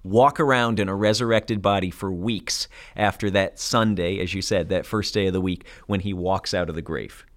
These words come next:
right? So this is, this is a reality for these men and women who are believers in him. And you're right, there's, there's passage after passage, you read a couple of them, where it says, "On the first day of the week," or, "An evening on the first day of the week,"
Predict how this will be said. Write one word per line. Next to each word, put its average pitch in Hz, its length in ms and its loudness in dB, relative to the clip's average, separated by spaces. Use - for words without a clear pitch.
right? 120 260 2
So 110 160 0
this 143 200 0
is, 139 220 -4
this 135 160 -2
is 143 100 -2
a 131 80 0
reality 107 760 0
for 110 160 -4
these 104 200 0
men 104 200 0
and 104 120 -2
women 98 280 -2
who 101 160 -2
are 95 80 0
believers 98 500 -2
in 95 100 -4
him. 143 320 -2
And 127 160 0
you're 123 100 2
right, 147 320 2
there's, 110 240 0
there's 113 300 -2
passage 131 480 -2
after 110 240 -2
passage, 104 680 -4
you 107 160 -6
read 120 160 2
a 107 40 0
couple 170 380 -2
of 101 80 0
them, 101 140 -4
where 104 120 -4
it 101 120 -6
says, 104 180 -2
"On 104 220 -4
the 101 40 -2
first - 360 -2
day 107 140 6
of 98 60 4
the 92 80 0
week," 87 280 -4
or, 95 100 -2
"An 98 120 0
evening 123 420 -4
on 101 80 -6
the 101 60 -6
first 101 260 -6
day 98 100 0
of 92 60 -2
the 92 80 -2
week," 85 200 -8